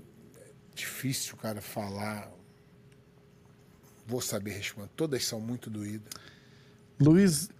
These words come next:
Speaker 2: Luiz Neto, o que é mais esperado? Mika versus Tainan ou Mika versus Jessen?
Speaker 1: Como é que é?
Speaker 2: Qual luta é mais esperada?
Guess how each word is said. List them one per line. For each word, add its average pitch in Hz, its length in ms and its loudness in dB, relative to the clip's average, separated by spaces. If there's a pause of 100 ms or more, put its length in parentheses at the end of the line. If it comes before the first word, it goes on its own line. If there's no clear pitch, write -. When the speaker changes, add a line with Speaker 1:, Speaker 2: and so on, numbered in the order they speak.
Speaker 2:
Luiz 175 320 10
Neto, 131 400 6 (200)
o 160 100 8
que 240 200 8
é 226 40 12
mais 185 220 10
esperado? 135 480 8
Mika 170 300 8
versus 143 280 6
Tainan 151 560 8
ou 175 120 8
Mika 156 460 8
versus 135 520 6
Jessen? 113 720 4 (4000)
Speaker 1:
Como 107 160 -10
é 104 40 -8
que 120 100 -6
é? 151 220 -4
Speaker 2:
Qual 160 180 8
luta 170 300 8
é - 20 10
mais 156 260 6
esperada? 131 640 2